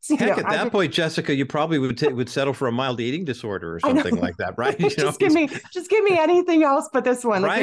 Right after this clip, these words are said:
Speaker 2: Right.
Speaker 1: is the
Speaker 2: Yes,
Speaker 1: one they're gonna be
Speaker 2: not that
Speaker 1: flipping
Speaker 2: one.
Speaker 1: through these
Speaker 2: Yeah.
Speaker 1: papers and go, "Oh my
Speaker 2: Yes.
Speaker 1: goodness, we didn't mean it. We didn't mean that somebody struggled with this."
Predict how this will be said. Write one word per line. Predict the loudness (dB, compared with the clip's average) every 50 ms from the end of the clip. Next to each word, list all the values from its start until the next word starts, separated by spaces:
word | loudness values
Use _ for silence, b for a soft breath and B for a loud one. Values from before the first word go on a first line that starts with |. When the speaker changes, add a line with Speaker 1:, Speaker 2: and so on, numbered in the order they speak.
| 0
Speaker 2:
Right. | -2 -2
Speaker 1:
is | -2 0
the | 0 2
Speaker 2:
Yes, | 2
Speaker 1:
one | 2 2
they're | 2 2
gonna | 2 2
be | 2
Speaker 2:
not | 2
that | 0
Speaker 1:
flipping | 0 0 0 2 2
Speaker 2:
one. | 2 2
Speaker 1:
through | 2 2 2
these | 0 0 -4 -6
Speaker 2:
Yeah. | -2 -2
Speaker 1:
papers | 0 0 2 2 4 4 4 4
and | 4 2 2 2
go, | 2 2 2 4
"Oh | 2 2 2 2
my | 2 2
Speaker 2:
Yes. | 2 2
Speaker 1:
goodness, | 2 4 4 2 0 0
we | -2 -2
didn't | 0 0 -2 -2 -2 0
mean | 2 2 4 4
it. | 2 2 0
We | 0 0
didn't | 0 0 0 -2 -2
mean | 0 2 4 4 4
that | 2 0 -2 -4
somebody | -6 -4 -4 -4 -4 -6
struggled | -6 -6 -6 -6 -6 -6 -6
with | -8 -8
this." | -10 -10